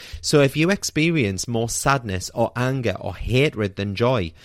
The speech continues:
don't worry, you are like most people. Most people feel that way. Trust me, when I worked in the N H S,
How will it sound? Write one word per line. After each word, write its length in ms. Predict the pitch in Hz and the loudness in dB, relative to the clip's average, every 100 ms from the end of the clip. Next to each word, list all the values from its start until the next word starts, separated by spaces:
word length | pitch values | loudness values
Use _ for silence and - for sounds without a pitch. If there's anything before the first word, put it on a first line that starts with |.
| - - _ - | -20 -20 _ 2
don't 220 | 147 156 | 4 4
worry, 240 | 165 170 | 2 2
you 320 | 104 98 139 - | 0 0 -2 0
are 240 | 135 165 | 0 2
like 240 | 170 156 | 0 0
most 260 | 143 139 131 | 0 0 -2
people. 460 | 151 175 - 92 - - | -4 -4 -4 -6 -8 -8
Most 420 | 113 135 196 233 | 0 2 2 0
people 320 | 202 233 190 | -6 -6 -6
feel 240 | 156 165 160 | -2 0 2
that 180 | 156 135 | 0 0
way. 260 | 170 175 95 - - - _ | -2 -2 -4 -10 -20 -20 _
Trust 320 | - 196 208 156 | -2 0 0 0
me, 180 | 120 | 0
when 140 | 98 107 | 0 0
I 140 | 127 | 2
worked 280 | 147 160 - | 2 2 0
in 100 | 151 | -2
the 100 | 147 | 0
N 100 | 143 | 0
H 240 | 143 139 | 0 0
S, 320 | 160 196 190 | -2 -2 -6